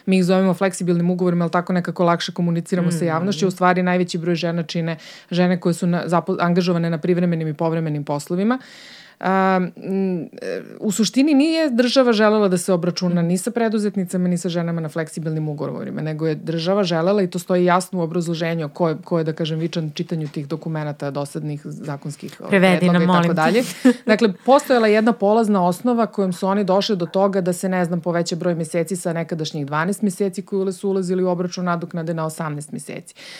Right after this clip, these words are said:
Speaker 1: Zato što to je tačno da je postojale su žene koje su pokušavale da fiktivno se zaposle na nekim mestima, plaćajući određenu količinu novca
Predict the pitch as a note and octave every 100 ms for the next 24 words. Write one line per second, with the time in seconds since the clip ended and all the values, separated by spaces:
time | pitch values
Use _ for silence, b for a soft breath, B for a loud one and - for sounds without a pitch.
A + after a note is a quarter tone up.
0 | B B F3+ F3+ B3+ A#3+ - G3+ A#3+ C4+
1 | B B _ _ _ - F3 D3+ D#3 F3+
2 | - G3 D3+ D3 F#3 F3 - E3 D3+ D3
3 | D3 - D#3+ D#3+ D3+ D#3 D#3 - D#3+ D#3+
4 | D#3+ - D#3+ E3 D#3+ E3+ - D#3+ D#3+ E3
5 | D#3 D#3 F#3+ - E3+ D#3+ D3+ D#3 D#3 D3+
6 | F3 E3 D3+ D3+ D#3 E3 D3+ G3+ G#3+ A#3
7 | G#3 F3 F3+ E3 - F3 - E3+ D#3+ E3+
8 | D#3+ D#3 - D3+ D3 E3+ D#3 D3+ D3 D3
9 | - D3 B2